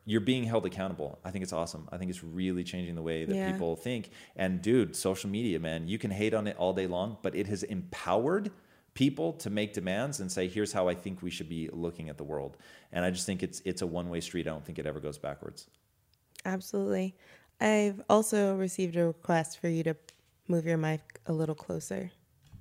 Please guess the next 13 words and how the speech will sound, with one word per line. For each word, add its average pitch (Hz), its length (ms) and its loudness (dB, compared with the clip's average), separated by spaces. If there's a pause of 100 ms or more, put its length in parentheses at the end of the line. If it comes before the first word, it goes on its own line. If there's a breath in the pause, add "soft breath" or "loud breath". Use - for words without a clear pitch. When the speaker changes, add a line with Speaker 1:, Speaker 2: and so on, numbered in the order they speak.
(880)
Speaker 1:
How 73 80 -6
we 73 80 -4
doing? 85 220 -6 (460)
Is 160 280 -2
this 160 100 -6
Speaker 2:
Uh, 160 100 -4
Speaker 1:
better? 82 240 -6
Hey, 95 100 -6
everybody. 135 340 -6
Speaker 2:
is 165 80 -2
it 175 120 0
better? 185 320 2 (260)
Speaker 1:
Welcome. 64 460 -4